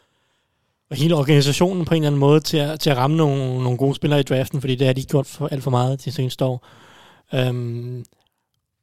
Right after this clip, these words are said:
om de så lykkes med det, det finder vi jo så ud af på lang sigt. Jeg, jeg vil sige, jeg kan godt lide egentlig den strategi, Eagles har kørt den her draft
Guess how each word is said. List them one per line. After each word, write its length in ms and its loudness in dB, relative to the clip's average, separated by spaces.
om 140 -4
de 120 -4
så 180 0
lykkes 320 2
med 100 0
det, 140 -2
det 120 -6
finder 140 -6
vi 100 -4
jo 60 0
så 100 0
ud 120 2
af 100 0
på 80 -4
lang 180 -4
sigt. 200 -10
Jeg, 160 -14
jeg 80 0
vil 80 0
sige, 140 -4
jeg 100 0
kan 100 -4
godt 240 2
lide 260 -2
egentlig 280 -2
den 160 0
strategi, 580 -2
Eagles 240 -2
har 60 -10
kørt 260 0
den 100 -4
her 120 -2
draft 320 -8